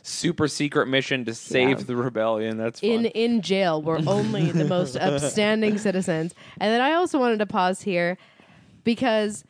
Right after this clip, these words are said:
Speaker 2: if we remember from earlier, this code breaker is supposed to be like this once in a lifetime savant, like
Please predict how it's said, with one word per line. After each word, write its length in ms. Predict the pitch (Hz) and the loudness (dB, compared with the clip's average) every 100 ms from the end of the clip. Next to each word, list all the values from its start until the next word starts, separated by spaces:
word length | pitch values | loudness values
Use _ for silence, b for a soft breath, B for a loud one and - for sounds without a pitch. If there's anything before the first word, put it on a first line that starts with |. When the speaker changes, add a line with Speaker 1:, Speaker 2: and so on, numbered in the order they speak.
| b _ | b _
Speaker 2:
if 280 | - 226 214 | 0 0 0
we 160 | 247 269 | 0 2
remember 440 | 262 247 240 240 | 2 0 0 0
from 200 | 240 190 | 0 -2
earlier, 480 | - 208 220 175 170 | 0 0 0 0 -2
this 240 | 170 196 - | -2 -4 -2
code 260 | 214 190 | -2 0
breaker 340 | 190 185 - 185 | 0 0 2 0
is 100 | 185 | 0
supposed 420 | - 180 175 - | -2 0 0 0
to 60 | 175 | -2
be 180 | 175 | 0
like 240 | 170 170 - | 0 -2 0
this 380 | 156 170 - - B B B B | -2 -2 -8 -14 B B B B
once 440 | 180 185 202 202 - | -4 0 2 0 0
in 100 | 196 | 2
a 100 | 185 | 2
lifetime 1000 | 180 170 175 180 - 190 175 175 175 180 | 2 2 2 -2 -4 -2 0 0 0 -2
savant, 880 | - 190 165 165 160 170 175 170 - | -2 -4 -2 0 2 2 2 -2 -4
like 420 | 165 156 135 | 0 0 -2